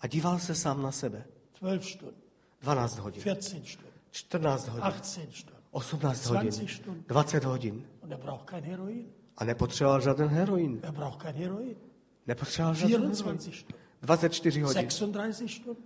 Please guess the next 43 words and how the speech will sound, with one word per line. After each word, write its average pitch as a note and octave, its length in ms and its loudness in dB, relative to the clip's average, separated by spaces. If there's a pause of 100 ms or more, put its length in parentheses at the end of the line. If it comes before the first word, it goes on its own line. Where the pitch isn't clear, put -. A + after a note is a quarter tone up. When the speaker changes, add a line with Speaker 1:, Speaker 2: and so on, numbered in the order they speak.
Speaker 1:
Třicet E3+ 320 4
šest E3 260 8
hodin. D3 340 6
Speaker 2:
Er A3+ 80 6
braucht G3+ 320 2
kein G3 160 -2
Heroin. A#3+ 480 0 (140)
Speaker 1:
Bez C#3+ 240 6
heroinu D#3+ 420 8
Speaker 2:
Er B2+ 60 4
Speaker 1:
nepotřeboval. D#3+ 600 2
Speaker 2:
geht A#3 200 4
zurück A#3+ 360 4
in B3+ 100 2
die B3 120 2
Versammlung. C4 520 -4 (240)
Speaker 1:
Šel D3+ 220 6
zpátky D#3+ 420 8
na C#3+ 80 4
Speaker 2:
Er C3+ 60 2
Speaker 1:
shromáždění. D3 520 6
Speaker 2:
sagt, A3+ 200 4
"Was C4 280 6
habt C#4 240 2
ihr C#4 100 4
gemacht C#4 480 4
mit C#4+ 180 2
mir?" C4+ 280 6 (300)
Speaker 1:
A B2 80 4
řekl, D#3+ 480 6 (120)
"Co F3+ 140 10
jste F#3 240 8
to G3+ 120 4
se F#3 140 6
mnou G3 180 10
udělali?" G3+ 500 8 (800)
Speaker 2:
Und G#3 100 0
sie F#3+ 140 2
sagen, D#3+ 260 -2
"Du F3+ 140 -2
warst E3+ 320 -4
doch F3 140 -6
dabei. A3 460 -2